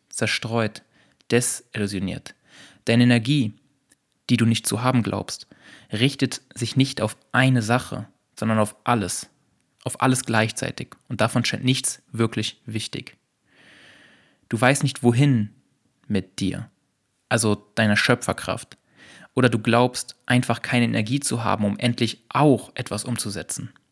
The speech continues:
Du denkst dir Dinge wie, „Ich weiß einfach nicht, was ich will.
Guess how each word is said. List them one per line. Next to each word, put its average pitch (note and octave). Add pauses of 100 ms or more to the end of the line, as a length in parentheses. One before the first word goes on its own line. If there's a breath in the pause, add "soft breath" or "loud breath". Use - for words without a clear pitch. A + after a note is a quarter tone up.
(240)
Du A2+
denkst C3
dir A2+
Dinge B2
wie, A2 (960 loud breath)
„Ich -
weiß B2
einfach -
nicht, A#2
was G#2+
ich G#2
will. G#2+